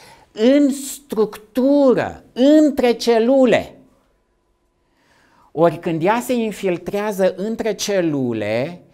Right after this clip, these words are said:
e o situație tragică. Ficatul este marea uzină metabolică a organismului. Toate alimentele care le consumăm și care sunt absorbite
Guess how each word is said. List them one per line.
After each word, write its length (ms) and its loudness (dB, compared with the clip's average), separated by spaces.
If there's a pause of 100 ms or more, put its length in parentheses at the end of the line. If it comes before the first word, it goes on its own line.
(500)
e 100 -8
o 40 -4
situație 580 -4
tragică. 760 -2 (1500)
Ficatul 560 0
este 260 2
marea 360 0
uzină 400 -2
metabolică 720 -4
a 40 -6
organismului. 640 -12 (2250)
Toate 600 2
alimentele 1120 -2
care 200 -4
le 140 -4
consumăm 600 -6
și 140 -12
care 260 -4
sunt 300 -8
absorbite 1300 -4